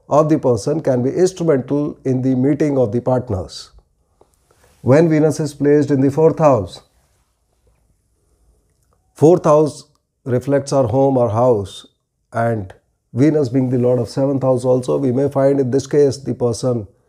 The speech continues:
may be involved in the business of property, et cetera. And regarding the marriage, we'll find that the person will get married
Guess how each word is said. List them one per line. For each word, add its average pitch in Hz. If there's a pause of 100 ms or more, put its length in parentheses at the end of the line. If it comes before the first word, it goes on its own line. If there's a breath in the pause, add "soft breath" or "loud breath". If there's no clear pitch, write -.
(240)
may 127
be 151
involved 135
in 123
the 113
business 131
of 117
property, 127
et 113
cetera. 135 (640)
And 127 (160)
regarding 147
the 160
marriage, 131
we'll 127
find 123 (140)
that 127
the 123
person 127
will 113
get 107
married 139